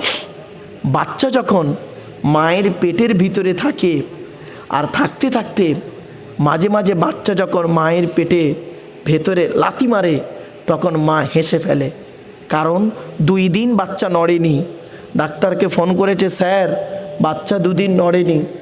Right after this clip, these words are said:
মা বলল, ডাক্তার বলল, "তুমি একটু বেশি করে পানি খাও তো।" পানি খেলো, তারপরে বাচ্চাটা পেটে লাথি মেরেছে। সঙ্গে সঙ্গে ডাক্তারকে ফোন করে বলছে, "স্যার,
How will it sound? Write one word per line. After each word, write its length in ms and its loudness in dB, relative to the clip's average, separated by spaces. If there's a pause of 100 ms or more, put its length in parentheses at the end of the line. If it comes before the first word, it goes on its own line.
(360)
মা 220 4
বলল, 360 4
ডাক্তার 400 0
বলল, 260 4
"তুমি 220 0
একটু 140 2
বেশি 240 2
করে 180 0
পানি 280 2
খাও 180 2
তো।" 260 0 (500)
পানি 260 2
খেলো, 400 0 (420)
তারপরে 420 2
বাচ্চাটা 480 0
পেটে 260 2
লাথি 260 0
মেরেছে। 440 2 (300)
সঙ্গে 300 2
সঙ্গে 240 2
ডাক্তারকে 480 0
ফোন 240 0
করে 160 4
বলছে, 260 2
"স্যার, 600 0